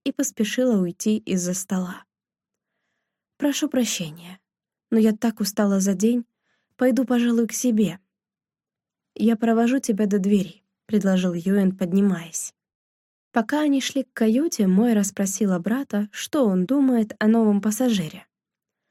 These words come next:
«Славный малый, как мне кажется», ответил он к ужасу сестры.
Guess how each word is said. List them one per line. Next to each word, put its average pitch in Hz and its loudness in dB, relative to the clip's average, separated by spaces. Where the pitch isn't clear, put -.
«Славный 240 0
малый, 175 0
как 175 -4
мне 196 0
кажется», 185 -8
ответил 196 0
он 185 2
к - -4
ужасу 190 0
сестры. 190 -6